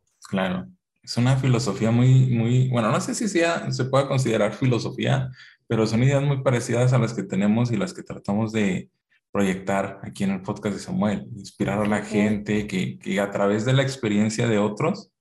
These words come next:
Speaker 1: los que nos están escuchando puedan descubrir algo de sí mismo.
Speaker 2: Exactamente. Sí,
Speaker 1: Entonces
Speaker 2: total. Creo que, yo creo que sí se le puede llamar filosofía porque, pues, al final,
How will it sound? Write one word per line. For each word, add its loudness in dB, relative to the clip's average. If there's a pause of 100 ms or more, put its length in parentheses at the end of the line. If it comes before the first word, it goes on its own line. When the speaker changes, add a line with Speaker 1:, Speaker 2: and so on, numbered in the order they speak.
(400)
Speaker 1:
los -4
que 0
nos 0
están -2
escuchando 0
puedan 2
descubrir -2
algo 0
de -2
sí -4
mismo. 4 (1160)
Speaker 2:
Exactamente. -8 (100)
Sí, 0
Speaker 1:
Entonces -4
Speaker 2:
total. -4
Creo -2
que, -2 (920)
yo 4
creo 6
que 4
sí 2
se 4
le 4
puede 2
llamar 0
filosofía -4
porque, -4
pues, -6
al -6
final, -4